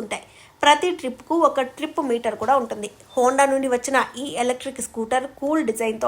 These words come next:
అమర్చబడింది. ఇది అధునాతన ఎల్ఈడీ హెడ్లైట్స్, అన్ని ఎల్ఈడీ లైటింగ్లతో కూడిన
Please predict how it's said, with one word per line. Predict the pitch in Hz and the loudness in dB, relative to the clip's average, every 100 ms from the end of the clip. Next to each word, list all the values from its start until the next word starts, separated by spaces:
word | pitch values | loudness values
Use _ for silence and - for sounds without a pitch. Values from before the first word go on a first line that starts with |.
| 220 | 0
అమర్చబడింది. | 233 240 208 208 226 - - - _ 277 | 0 -2 -6 -4 -6 -8 -12 -20 _ 0
ఇది | 311 311 - - | 2 2 0 -2
అధునాతన | 214 262 262 262 262 254 247 - - 226 | 0 0 0 0 2 2 2 -6 -2 0
ఎల్ఈడీ | 247 262 269 - | 0 -2 -6 -8
హెడ్లైట్స్, | 185 214 240 302 - - _ 214 | -6 0 2 0 -4 -10 _ -2
అన్ని | 233 285 - | -2 -2 -2
ఎల్ఈడీ | 214 226 240 226 | -2 -2 -2 0
లైటింగ్లతో | 202 247 254 262 254 254 | -2 -4 -2 -2 -2 -2
కూడిన | 262 277 | -2 4